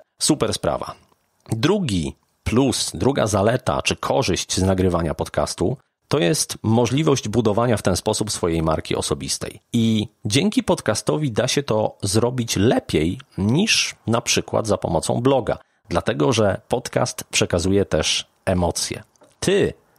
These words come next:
mówiąc, używając swojego głosu, przekazujesz emocje. Poza tym zwykle podcastu słucha się w słuchawkach, więc można powiedzieć, że trafiasz swojemu odbiorcy prosto do ucha, więc jest to takie medium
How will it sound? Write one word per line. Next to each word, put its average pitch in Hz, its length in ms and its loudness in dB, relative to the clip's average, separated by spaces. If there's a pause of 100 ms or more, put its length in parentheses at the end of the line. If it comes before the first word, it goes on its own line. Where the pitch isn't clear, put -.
(140)
mówiąc, 113 600 0
używając 107 480 0
swojego 123 400 0
głosu, 139 500 0 (240)
przekazujesz - 640 -4
emocje. - 420 -8 (260)
Poza 120 300 2
tym 127 340 0 (360)
zwykle 196 320 0
podcastu - 440 -2
słucha 135 340 0
się 104 320 0 (200)
w - 80 -2
słuchawkach, - 760 -2 (420)
więc 107 320 0
można 143 320 0
powiedzieć, 123 420 0
że 113 180 2
trafiasz 127 800 -2
swojemu 113 460 0
odbiorcy 107 460 0
prosto 127 460 -2
do 113 100 2
ucha, - 400 -2
więc - 400 -8
jest - 180 -4
to - 100 -2
takie - 280 -4
medium 110 540 2